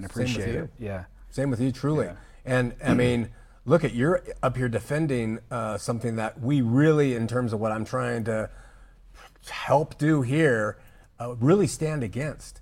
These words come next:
Speaker 1: Mm-hmm.
Speaker 2: But I do not stand it against it in your life. And I
Speaker 1: Mm-hmm.
Speaker 2: see a man who's my brother, and, uh, your, uh, views may be superior to mine. I have to admit that. I just, this is the, how I see it. You see it a different way, but we can leave friends. And, you know, I have not experienced that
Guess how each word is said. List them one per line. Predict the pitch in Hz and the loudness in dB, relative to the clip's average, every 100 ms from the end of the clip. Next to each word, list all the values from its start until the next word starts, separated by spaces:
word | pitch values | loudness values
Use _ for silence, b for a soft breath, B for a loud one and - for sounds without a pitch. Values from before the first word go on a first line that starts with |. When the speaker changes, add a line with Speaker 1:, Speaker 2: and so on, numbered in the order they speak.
| - | -6
Speaker 1:
Mm-hmm. | 107 | -2
Speaker 2:
But | 110 113 - | -2 -2 4
I | 131 165 156 123 - - 107 | 6 8 6 2 -4 -12 -2
do | 113 | 0
not | 110 120 165 160 | 2 4 2 -2
stand | - 156 147 | -4 -2 -2
it | 123 | -2
against | 110 123 - | -2 -4 -4
it | 123 | -10
in | 110 | -6
your | 131 | -6
life. | 117 95 - - 110 | -6 -10 -16 -18 -10
And | 120 | -4
I | |
Speaker 1:
Mm-hmm. | 123 | -4
Speaker 2:
see | 110 135 | 0 0
a | |
man | 117 117 120 | 0 0 -2
who's | 107 | -2
my | 107 101 | -4 -6
brother, | 104 113 139 143 b b b | -2 0 0 -4 b b b
and, | 113 110 104 | -8 -4 -4
uh, | 104 104 110 | -2 -4 -4
your, | 113 117 127 131 127 | -2 2 2 0 -2
uh, | 120 | -4
views | 104 113 123 113 | -2 -2 -2 -2
may | 117 | -4
be | 110 | -2
superior | 110 113 - 127 139 | -4 -6 -8 -6 -4
to | 131 | -4
mine. | 117 135 110 | -4 -6 -8
I | 98 | -8
have | 104 143 | -6 -6
to | 135 | -6
admit | 110 147 - | -4 -4 -6
that. | 90 - - b b b | -12 -12 -20 b b b
I | - | -8
just, | 101 117 95 | -4 -4 -2
this | 120 | -4
is | 113 98 | -4 -4
the, | 110 | -2
how | 110 110 | 2 4
I | 143 | 4
see | 147 160 | 2 0
it. | 156 160 b b | 0 -2 b b
You | 113 | -2
see | 123 156 | 0 0
it | |
a | 120 | 0
different | 127 127 | 0 0
way, | 123 | 0
but | 117 120 | -2 -2
we | 120 | -4
can | 117 113 110 117 | -2 -4 -4 -2
leave | 120 | -4
friends. | 113 135 117 110 | -2 -4 -2 -4
And, | - 120 123 | -8 -8 -2
you | |
know, | 135 | -2
I | 127 139 | -2 -2
have | 156 151 | 0 0
not | 127 147 - | 2 2 0
experienced | 147 - 151 147 143 135 127 | -4 -8 -4 -2 -2 -4 -2
that | 143 139 135 | 0 0 -2